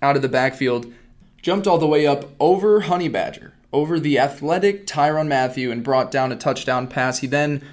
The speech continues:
on the Colts' game-tying drive in regulation, snagged in his second touchdown of the game and, game and forced overtime for the Colts. And now this is just something that I like to talk about because I,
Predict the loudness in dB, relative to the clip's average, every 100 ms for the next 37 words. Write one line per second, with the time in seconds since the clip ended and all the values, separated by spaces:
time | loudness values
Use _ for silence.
0 | -20 -2 0 0 0 2 2 2 -2 -2
1 | -2 0 0 0 0 2 2 0 -2 -2
2 | -2 -4 -4 -4 -6 -8 -12 -18 _ -12
3 | -4 -2 0 0 0 -2 -4 -4 -4 -6
4 | -4 -4 -4 -4 -4 -4 -6 -10 -4 0
5 | 0 -2 -4 -2 -2 -2 -2 0 -2 -2
6 | -2 -4 -4 0 0 0 6 6 4 -6
7 | -12 -14 _ -20 -12 -4 0 0 0 -2
8 | -2 -4 -2 -2 -2 -4 -8 -16 -6 -4
9 | -4 0 2 2 2 0 -4 0 2 2
10 | 0 -2 -4 -4 -2 -2 -6 -14 -20 _
11 | _ _ _ _ _ -18 0 2 2 0
12 | -2 -8